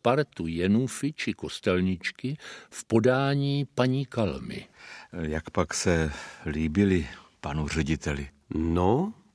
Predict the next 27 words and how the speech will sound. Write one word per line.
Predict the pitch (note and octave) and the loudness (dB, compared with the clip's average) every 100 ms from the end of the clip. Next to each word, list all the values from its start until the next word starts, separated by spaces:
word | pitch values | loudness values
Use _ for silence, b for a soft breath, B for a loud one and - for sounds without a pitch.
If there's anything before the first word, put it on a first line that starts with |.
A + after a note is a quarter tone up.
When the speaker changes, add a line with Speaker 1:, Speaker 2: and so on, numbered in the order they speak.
| _ | _
Speaker 3:
popravdě, | - D2+ E2 D#2+ D#2 E2 B2+ D#3 _ _ _ | -6 -2 0 0 2 2 2 -2 _ _ _
byl | - C#2 B2+ | -2 6 6
jimi | C#3 B2 A#2+ A#2+ _ | 6 4 6 4 _
okouzlen. | - D#3+ - E2+ C#2+ C#2 C#2+ C2 A#1 - _ _ _ _ _ | 2 4 4 4 4 -2 -2 -4 -6 -10 _ _ _ _ _
Speaker 1:
Tohle, | - D#2+ G2 G#2 | -6 -2 2 4
že | G2 G#2 | 4 2
je | G2+ G2 | 2 4
Janáček, | F2 D2+ D2+ C#2 - - C#3 - | 2 0 -2 -6 -6 -8 -8 -10
co | - G2 E2+ | -2 0 4
o | |
něm | G2+ F#2 F2+ | 4 4 2
Kovařovic | G#2 F#2 F2 G2 E2+ - - | 2 4 2 2 0 -4 -8
vykládá, | F2 G2 F#2+ F#2 F#2+ G2 | -2 2 2 2 2 0
že | F#2 | 2
je | F#2 D#2+ | 2 2
primitiv | - F2 F#2 E2+ G#2+ - | 0 2 2 2 -2 -2
a | E2+ | -6
folklorista, | - E2+ D#2 F#2 E2 D2+ - - A2 B B B - | -4 -4 -2 -2 -2 -2 -2 -2 -2 B B B -8
který | - G2+ G#2 | 2 4 4
ani | G2 F#2 F#2+ - | 2 2 2 0
instrumentovat | F2+ F2+ - - G2+ F2 E2 D2+ D#2 D#2+ C#2+ E2 - | 0 2 0 0 0 2 2 0 0 -2 -2 -8 -2
neumí? | G2+ G2+ F#2 D#2 D2+ A#2 F3 _ _ _ | 0 0 -2 -4 -4 -6 -10 _ _ _
Speaker 3:
Zvláště | - E2+ F2+ G2+ C3 - - C3 | -2 2 4 4 2 -2 2 4
Jenůvčina | F2+ F2+ G2+ C#3 C#3 - C#3 C#3 | 6 6 6 4 0 0 4 6
modlitba | F#2+ F2+ E2 F2 F#2+ G2+ A2+ | 6 6 4 4 2 4 2
ho | A#2 | 2
uchvátila. | - C3 - B2+ G2 - - - | -2 -2 -2 -2 -2 -4 -4 -4